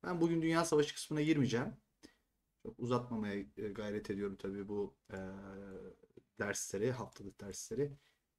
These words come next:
Bir saati bulmaması benim için iyi oluyor. Genel tekrarları biraz uzatacağım. E, ilk dersimizi yaptık genel tekrarlardan.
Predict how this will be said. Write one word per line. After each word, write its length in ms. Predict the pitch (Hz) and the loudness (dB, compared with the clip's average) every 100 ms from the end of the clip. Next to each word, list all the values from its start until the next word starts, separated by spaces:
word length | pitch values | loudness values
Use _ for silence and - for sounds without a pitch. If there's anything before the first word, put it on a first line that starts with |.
| - | -12
Bir 40 | |
saati 440 | - - 101 - 104 | -10 -8 -10 -8 -4
bulmaması 560 | 101 90 92 - 110 | -4 -6 -10 -8 -4
benim 140 | 104 95 | -4 -4
için 240 | - - | -8 -8
iyi 140 | 110 95 | -4 -4
oluyor. 380 | 85 95 131 139 - - - _ _ | -4 -4 -4 -4 -10 -20 -20 _ _
Genel 280 | 127 127 127 | 2 2 4
tekrarları 480 | 123 - 120 120 120 | 2 2 2 2 2
biraz 280 | 127 117 | 2 4
uzatacağım. 400 | 117 113 - 113 113 - - | 2 2 2 0 0 -12 -8
E, 160 | 101 98 | -4 -2
ilk 220 | 95 - | -4 -6
dersimizi 440 | 98 95 98 92 | -4 -4 -6 -4
yaptık 240 | 101 - - | -4 -6 -10
genel 260 | 98 95 | -8 -8
tekrarlardan. 640 | - - 104 95 95 143 | -10 -10 -6 -6 -6 -8